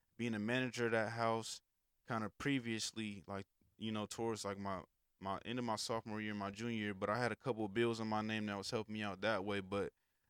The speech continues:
nothing to the point to where, like, when I got the, this credit card and I had the right information to do it right, to think, like, sometimes, like, taking on, like, more debt,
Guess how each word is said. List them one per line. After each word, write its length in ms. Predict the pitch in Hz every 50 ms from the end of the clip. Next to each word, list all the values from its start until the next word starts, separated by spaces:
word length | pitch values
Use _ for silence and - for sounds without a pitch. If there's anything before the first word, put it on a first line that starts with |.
| -
nothing 520 | - 101 135 160 170 - - 165 165 160 160
to 100 | - -
the 100 | 127 120
point 300 | - - 143 135 131 -
to 100 | - 120
where, 260 | 110 113 117 117 113
like, 360 | 110 107 107 104 101 92 82 _ _ _ _ _ _ _ _ _ _ _ _ _ _ _ _ _
when 140 | - 104 107
I 80 | 110 110
got 200 | 107 117 113 - _ -
the, 100 | 82 - -
this 160 | 101 107 -
credit 300 | - - 147 120 123 -
card 140 | - 131 113
and 80 | 113 113
I 40 | 113
had 160 | 120 117 -
the 80 | -
right 180 | 95 104 110 110
information 560 | 110 110 - 101 104 107 110 107 - - 101 98
to 80 | -
do 180 | 98 107 104 98
it 60 | 87
right, 360 | 85 92 101 104 101 90 -
to 100 | - 90
think, 280 | - - 104 98 95 -
like, 260 | 98 92 92 87 82 _ _ _ _ _ _ _ _ _ _ -
sometimes, 880 | - - - 139 147 151 - - 175 147 139 135 135 131 131 123 -
like, 160 | - 104 95 - -
taking 400 | - - 156 160 151 - 151 143
on, 460 | 143 139 139 131 131 127 123 120 123 _ _ _ -
like, 220 | 95 104 104 90
more 340 | 104 104 117 127 135 139 131
debt, 400 | 123 107 104 127 135 139 131 -